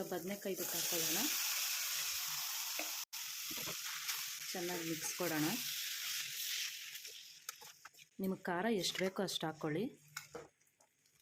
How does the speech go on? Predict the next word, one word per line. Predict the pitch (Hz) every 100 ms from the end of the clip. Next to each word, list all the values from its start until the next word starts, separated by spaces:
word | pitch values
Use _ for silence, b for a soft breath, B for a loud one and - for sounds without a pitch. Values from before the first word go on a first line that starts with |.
| - - - - _ - - - _ _ - - - - - - - - - - - -
ಸ್ವಲ್ಪ | 180